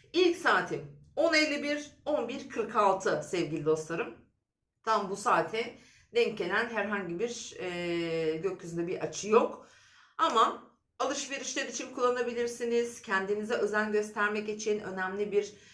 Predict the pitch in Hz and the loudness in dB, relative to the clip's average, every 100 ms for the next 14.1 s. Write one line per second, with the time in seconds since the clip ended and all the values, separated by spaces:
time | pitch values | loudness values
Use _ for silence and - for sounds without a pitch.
0 | - _ 180 185 185 165 190 190 220 214 | -20 _ -6 -4 -4 0 0 2 2 4
1 | 190 202 208 208 214 - 208 180 190 180 | 2 0 0 0 -2 -2 -2 -2 -4 -4
2 | 180 190 185 185 175 214 208 - _ _ | -6 -2 0 0 0 -2 -4 -12 _ _
3 | _ 208 185 185 196 196 - 190 175 185 | _ 4 4 2 -2 -4 -4 -10 -6 -4
4 | 185 175 180 - 196 185 185 - - - | -2 -4 -6 -2 -2 -2 -6 -12 -20 -20
5 | _ - 180 170 240 226 220 185 208 - | _ -10 -8 0 0 2 -2 -2 -6 -6
6 | 190 185 - 175 170 - - - - - | -8 -8 -10 -10 -10 -10 -8 -8 0 0
7 | - 277 269 240 247 240 - - 311 180 | 0 -4 -6 -4 0 0 0 -4 -4 -2
8 | 165 156 151 - _ - 285 339 311 - | -2 -2 -8 -12 _ 2 4 4 2 -2
9 | 277 277 247 233 220 214 214 - 202 175 | -8 -6 -2 -2 -2 -6 -8 -10 -10 -6
10 | 196 240 - _ _ 254 247 233 185 175 | -6 -6 -12 _ _ 6 6 6 0 0
11 | 190 214 208 185 175 180 185 180 185 170 | 0 0 -4 -4 -4 -4 -4 -4 -8 -6
12 | 196 214 262 247 - 226 196 220 196 165 | -6 -6 -8 -8 -8 -4 0 2 2 0
13 | 156 151 151 196 170 156 147 143 156 214 | -4 -6 -10 -8 -6 -4 -4 -4 -2 -4